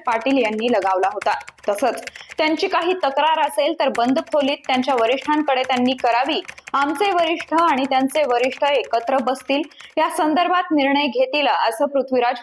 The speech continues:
पाटील म्हणाले. याशिवाय विशाल पाटील यांची पक्षातून हकालपट्टी केली नाही तर गल्लीपासून दिल्लीपर्यंत काँग्रेस विशाल पाटील यांच्यासोबत उभी होती का, असा अर्थ आम्ही समजायचा का,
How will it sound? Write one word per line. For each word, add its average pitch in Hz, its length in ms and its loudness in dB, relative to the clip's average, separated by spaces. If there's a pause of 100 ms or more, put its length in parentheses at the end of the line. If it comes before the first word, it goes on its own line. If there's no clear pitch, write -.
पाटील 220 320 0
म्हणाले. 220 420 0 (360)
याशिवाय 233 580 2 (960)
विशाल 370 400 0 (100)
पाटील 294 360 0
यांची 269 340 2
पक्षातून 269 680 -2
हकालपट्टी 262 680 -2
केली 254 340 0
नाही 254 340 0 (100)
तर 226 180 2
गल्लीपासून 302 680 0
दिल्लीपर्यंत 262 840 0 (500)
काँग्रेस 330 440 0
विशाल 330 340 0
पाटील 311 360 0
यांच्यासोबत 277 720 0
उभी 277 240 2
होती 285 320 -2
का, 262 180 0 (100)
असा 247 220 0
अर्थ 233 320 -2
आम्ही 262 320 0
समजायचा 240 600 0
का, 247 160 -2